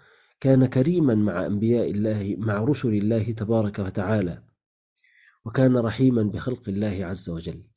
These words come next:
كما أخذت السورة أيضًا في إشارات وجيزة إلى ستة من رسل الله تبارك وتعالى وما حصل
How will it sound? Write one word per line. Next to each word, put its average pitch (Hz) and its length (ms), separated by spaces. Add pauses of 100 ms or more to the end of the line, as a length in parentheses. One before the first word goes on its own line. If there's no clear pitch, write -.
(720)
كما 123 360
أخذت 120 380
السورة 131 720
أيضًا 135 480 (360)
في 120 260
إشارات 123 680
وجيزة 110 760
إلى 107 440
ستة 113 540
من 107 280
رسل 131 280
الله 113 560
تبارك 120 520
وتعالى 127 680
وما 123 400
حصل 147 600